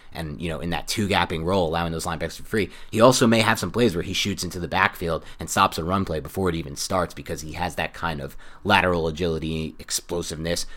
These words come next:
surprising nimbleness and speed and quickness for a guy that's his size. It is wild to watch Dexter Lawrence on the field because he moves like someone who is closer to B J Hill's size. Having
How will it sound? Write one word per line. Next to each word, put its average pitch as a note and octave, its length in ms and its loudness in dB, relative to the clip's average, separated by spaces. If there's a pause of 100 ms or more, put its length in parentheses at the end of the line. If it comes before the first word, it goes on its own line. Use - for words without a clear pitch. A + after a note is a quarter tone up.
(100)
surprising F2+ 800 0 (200)
nimbleness F#2+ 640 0 (100)
and F#2+ 560 -4
speed G#2 640 0
and D2 140 -10
quickness - 580 12 (160)
for A2+ 140 6
a A2 40 6
guy A#2+ 220 6
that's A#2+ 180 2
his A2 140 0
size. A2 280 4
It A#2 100 4
is C3 160 4 (200)
wild B2 540 10
to G2 80 0
watch F2 240 2
Dexter E2+ 300 -4
Lawrence D#2 320 -6
on C#2+ 60 -6
the C#2+ 60 -10
field D#2 260 -4
because E2 260 -4 (180)
he G2 120 -4
moves A2+ 340 6
like F2+ 160 -2
someone E2+ 380 -2 (300)
who F#2 320 2
is G2 280 -4 (100)
closer B2 360 6
to F2+ 100 -4
B F#2 160 -2
J D#2+ 160 -2
Hill's G2+ 320 -4
size. - 380 -12 (560)
Having A#2 340 2